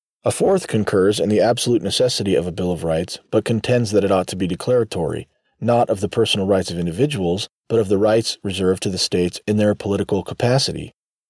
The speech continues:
A fifth is of opinion that a Bill of Rights of any sort would be superfluous and misplaced, and that the plan would be acceptable but for the fatal power of regulating the times and places of election.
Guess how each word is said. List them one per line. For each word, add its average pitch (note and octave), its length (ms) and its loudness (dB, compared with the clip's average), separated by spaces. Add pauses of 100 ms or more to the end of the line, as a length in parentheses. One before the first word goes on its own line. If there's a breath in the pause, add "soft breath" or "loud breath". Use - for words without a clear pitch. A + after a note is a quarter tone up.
(340)
A A#2+ 100 2
fifth F3+ 420 0
is G#2+ 120 2
of F#2 120 2
opinion F#2+ 600 -2
that G2+ 140 2
a F#2+ 40 2
Bill A#2+ 220 2
of G#2+ 140 0
Rights G#2+ 340 2
of F#2+ 180 -2
any B2 180 4
sort F#2+ 380 2
would G2 120 0
be G2+ 120 4
superfluous G#2 680 -2
and F2 160 -2
misplaced, A#2+ 600 0 (300)
and G#2 140 2
that G#2 100 2
the - 80 -2
plan B2 320 2
would G2 120 2
be G2+ 100 4
acceptable E2+ 640 0
but G2 240 0
for A2 160 0
the F#2+ 100 -2
fatal G#2+ 320 2
power F#2 380 2
of F#2 200 0
regulating F#2 480 0
the F2 60 -2
times E2+ 640 -2
and F2+ 180 -2
places E2+ 400 -2
of D#2+ 160 -4
election. F#2+ 440 0